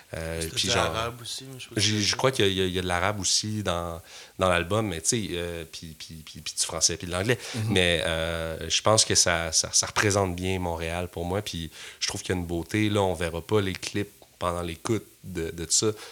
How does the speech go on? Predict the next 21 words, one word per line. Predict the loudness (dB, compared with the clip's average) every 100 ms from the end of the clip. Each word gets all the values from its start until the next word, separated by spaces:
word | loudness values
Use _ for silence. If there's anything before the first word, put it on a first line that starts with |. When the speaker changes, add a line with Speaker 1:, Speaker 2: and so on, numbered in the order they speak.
| -10
Speaker 1:
mais | -2 -2
je | 0
sais | -2
pas | 2
si | 6 6
vous | 4
avez | -2
vu | -4 -6 -8
quelques | -4 -4 -4 -10
clips | -4 -4
Speaker 3:
Moi, | 0
Speaker 1:
d'eux | 2
Speaker 3:
j'en | 4 6
ai |
Speaker 1:
autres. | 4
Speaker 3:
vu | 2 0 2
un, | 2 4 4
là, | 2
de | 0 -2
cet | -4
album-là, | -4 -4 -4 -4